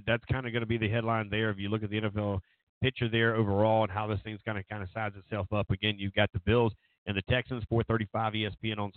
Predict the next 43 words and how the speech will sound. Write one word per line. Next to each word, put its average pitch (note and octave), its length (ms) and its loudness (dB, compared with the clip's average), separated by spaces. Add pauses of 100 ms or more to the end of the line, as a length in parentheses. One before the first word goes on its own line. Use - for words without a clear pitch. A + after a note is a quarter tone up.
Saturday, A#2+ 400 0
January G2 460 -6
fourth. A2+ 240 4 (520)
C C3+ 100 4
B A#2 120 4
S B2+ 160 4
is G#2+ 60 0
gonna A2 160 -2
cover A2+ 280 2
the G2 100 -2
Titans A2 440 -2
and G2 120 -6
the F2+ 40 -10
Patriots, A2+ 440 -2
eight G#2 160 -2
fifteen, A#2 440 -2
and G#2+ 100 -8
then A2 100 0
on A2 180 0
Sunday, A2+ 280 2
the G2 160 0
N A2 100 2
F G2+ 140 -2
C A2+ 100 0
guys A2 220 4 (100)
get A2 180 2
their A2 220 6
thing A2 220 -2
in. A2 200 4 (400)
Vikings A2+ 420 2
at G#2+ 160 -2
the F2+ 160 -20
Saints, A#2+ 320 -6
one A2+ 160 0
oh A2+ 140 0
five G#2+ 240 -2
on G2 200 -4
Fox A#2 300 0
and F#2+ 160 -14
four A2 160 2
forty A2 320 4 (380)
over G#2 160 6
there. G2+ 340 4